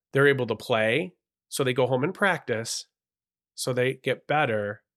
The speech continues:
and they enjoy playing their instrument. Another reason I get a lot is, "Well, my friends aren't doing it anymore." When this happens, I do two things.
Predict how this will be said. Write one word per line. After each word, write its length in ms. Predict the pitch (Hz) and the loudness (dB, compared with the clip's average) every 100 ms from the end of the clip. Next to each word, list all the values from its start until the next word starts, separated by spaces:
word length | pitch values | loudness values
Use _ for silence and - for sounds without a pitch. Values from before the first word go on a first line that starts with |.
| _ _ | _ _
and 120 | 127 | -4
they 100 | 123 | -2
enjoy 500 | 123 117 113 123 117 | -4 -6 -4 0 0
playing 340 | 113 - 113 110 | -2 -6 -8 -6
their 140 | 101 | -8
instrument. 460 | 104 - 92 87 - _ _ _ _ _ _ _ _ _ _ _ _ _ _ _ - | -8 -8 -10 -12 -16 _ _ _ _ _ _ _ _ _ _ _ _ _ _ _ -2
Another 280 | 170 226 254 | 2 4 6
reason 260 | 185 160 | 4 4
I 100 | 139 | 2
get 160 | 131 135 | 4 4
a 40 | |
lot 300 | 120 117 113 | 6 4 2
is, 360 | 117 113 110 - _ _ _ | 0 0 -2 -8 _ _ _
"Well, 180 | 151 160 | 4 6
my 140 | 165 | 6
friends 280 | 160 135 127 | 4 2 2
aren't 180 | 117 110 | 0 -2
doing 240 | 120 107 | -6 -6
it 100 | 107 | -6
anymore." 420 | 98 98 101 - - _ _ _ _ _ | -8 -8 -10 -14 -20 _ _ _ _ _
When 140 | 151 | 2
this 180 | 220 240 | 4 4
happens, 580 | - 135 131 123 127 - _ _ _ _ _ _ _ _ - | 4 0 2 0 0 -8 _ _ _ _ _ _ _ _ 0
I 180 | 170 | 2
do 160 | 170 170 | 4 2
two 240 | 147 131 | 2 -2
things. 520 | 123 - - - - | -4 -6 -10 -14 -16